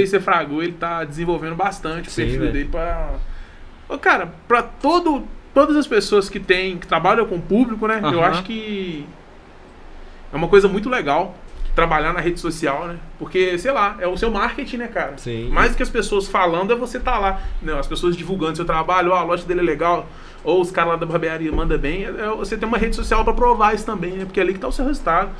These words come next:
Speaker 1: E você também colocar a sua cara, tipo assim,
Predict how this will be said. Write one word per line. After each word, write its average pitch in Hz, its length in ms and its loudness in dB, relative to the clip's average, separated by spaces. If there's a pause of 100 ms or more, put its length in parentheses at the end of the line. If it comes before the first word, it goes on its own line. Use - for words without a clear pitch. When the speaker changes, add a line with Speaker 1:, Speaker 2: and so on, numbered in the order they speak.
(260)
Speaker 1:
E 180 80 -2
você 190 220 0
também 190 480 -4
colocar 165 600 0 (120)
a 131 300 4
sua 160 280 2
cara, 117 380 0
tipo - 200 -10
assim, 117 340 -6